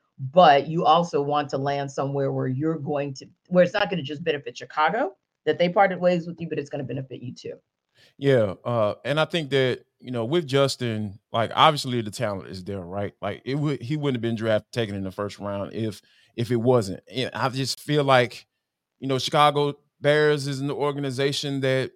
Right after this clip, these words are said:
Speaker 2: just hasn't been good with housing a good quarterback, right? Now, now some,
Speaker 1: Yeah, we
Speaker 2: some of the
Speaker 1: got one of
Speaker 2: reasons
Speaker 1: them. Thanks.
Speaker 2: <laughs> Right, right. Some,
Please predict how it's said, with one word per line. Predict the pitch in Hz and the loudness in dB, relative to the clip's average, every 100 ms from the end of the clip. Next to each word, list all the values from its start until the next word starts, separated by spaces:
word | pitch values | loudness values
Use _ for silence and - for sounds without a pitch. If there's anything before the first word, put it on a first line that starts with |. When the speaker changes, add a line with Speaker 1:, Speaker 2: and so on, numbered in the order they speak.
| _ _ _ _ _ _ _ _ _ _ | _ _ _ _ _ _ _ _ _ _
Speaker 2:
just | 110 156 | -6 -2
hasn't | 151 143 147 | 0 -2 -4
been | 147 120 | -6 -4
good | 127 143 151 110 | 0 0 0 0
with | 131 135 120 - _ _ _ _ | 2 2 0 -8 _ _ _ _
housing | - 131 147 165 135 143 147 151 | -10 4 4 4 0 -2 -2 -2
a | 139 | -2
good | 135 151 | 0 -4
quarterback, | - 170 170 110 104 | -4 -4 -2 -2 -4
right? | 73 135 139 - _ _ - | 2 2 2 -2 _ _ -2
Now, | 127 143 143 - 113 - | 2 2 0 -10 -18 -14
now | 135 139 139 | -4 0 0
some, | - 156 160 160 | 0 0 4 6
Speaker 1:
Yeah, | 175 | 6
we | |
Speaker 2:
some | 196 | 6
of | 208 | 4
the | |
Speaker 1:
got | 214 | 4
one | 160 | 4
of | 170 | 2
Speaker 2:
reasons | 165 | -2
Speaker 1:
them. | 143 - | -6 -2
Thanks. | 190 151 131 - | -2 0 -4 -14
Speaker 2:
<laughs> | - - - - | -18 -20 -20 0
Right, | 190 170 156 - 392 196 | 4 4 0 -12 -10 -2
right. | 151 135 - - | -2 -2 -10 -4
Some, | 175 175 | 0 0